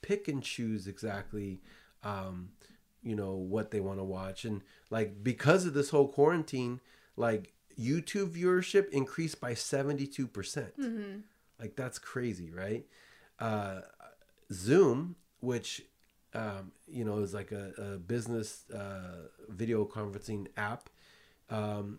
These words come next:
Speaker 1: they only had, I think, about ten million users bef-, in February. They have almost four hundred million users
Speaker 2: Wow.
Speaker 1: now.
Speaker 2: It's a big jump.
Speaker 1: Yeah.
Speaker 2: Yeah.
Speaker 1: So the point to all that is, because of this quarantine, 'cause I got stuck watching YouTube,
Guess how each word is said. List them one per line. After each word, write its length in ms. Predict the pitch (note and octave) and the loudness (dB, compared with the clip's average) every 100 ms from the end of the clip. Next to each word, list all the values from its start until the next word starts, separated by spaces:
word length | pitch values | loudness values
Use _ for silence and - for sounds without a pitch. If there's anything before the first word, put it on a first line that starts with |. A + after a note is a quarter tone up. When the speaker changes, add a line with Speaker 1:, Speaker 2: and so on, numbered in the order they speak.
| A#2+ | -2
Speaker 1:
they 200 | A2+ C3 | 2 4
only 220 | C#3 B2+ | 4 2
had, 220 | A#2+ B2 | 0 -2
I 60 | A#2+ | -2
think, 200 | C3 A2+ | -2 -4
about 300 | G#2 F#2+ - | -4 -6 -8
ten 280 | B2+ B2 | -6 -2
million 420 | A#2+ A2+ A#2+ A#2+ G#2+ | 2 2 2 0 0
users 440 | G#2 G#2+ B2+ C3+ | 0 0 0 -2
bef-, 300 | A2 G#2+ - - | -2 -4 -4 -4
in 120 | G2 | -6
February. 640 | - A2 G#2+ C3 C#3+ G3 - - - _ - | -2 0 4 6 6 4 -4 -18 -20 _ 0
They 100 | C3+ | 2
have 160 | D3+ | 4
almost 260 | D3+ C#3+ C#3 | 4 4 0
four 340 | - D#3 D3+ | 0 2 2
hundred 640 | C#3+ D3+ E3+ E3+ D3+ D#3 | 0 0 0 2 4 4
million 520 | D3 D3 D3 D3 C#3 B2+ | 4 6 6 6 2 2
users 400 | C3+ C#3 F3+ F3 | 4 4 4 2
Speaker 2:
Wow. 60 | |
Speaker 1:
now. 220 | G#2+ F2+ F2+ | 0 -2 -8
Speaker 2:
It's 100 | - | -12
a 60 | F#3+ | -10
big 180 | F#3 | -8
jump. 280 | - F3 - - | -10 -12 -14 -8
Speaker 1:
Yeah. 300 | - A2+ C#3 G#2+ | -2 2 2 0
Speaker 2:
Yeah. 200 | G#3+ G3 G3 - - _ | -6 -8 -10 -14 -20 _
Speaker 1:
So 640 | - D#3 C#3 B2 A#2 G2+ - _ _ _ _ - | -2 8 8 8 6 2 -12 _ _ _ _ -6
the 180 | A2+ A2+ | 0 0
point 380 | - E3 D#3+ C#3+ | 2 2 2 0
to 100 | B2+ | 2
all 200 | A#2 A2 | 4 4
that 220 | G#2+ G#2 | 2 0
is, 440 | G#2 G#2 G2 - - | 0 -2 -4 -14 -10
because 340 | G#2+ G#2+ E3+ D#3+ | -6 2 2 2
of 80 | C#3+ | 0
this 140 | C#3+ | -2
quarantine, 580 | - A#2+ A2+ A2 A#2+ A#2 | 0 0 2 -2 -4 -4
'cause 140 | G#2+ | -2
I 80 | A#2+ | -2
got 180 | C#3 C#3 | 0 -2
stuck 300 | - C#3+ C3 | 0 0 0
watching 340 | A#2 A2 - | -2 -4 -6
YouTube, 460 | G2+ G#2 - G#2 G2+ | -6 -6 -6 -8 -8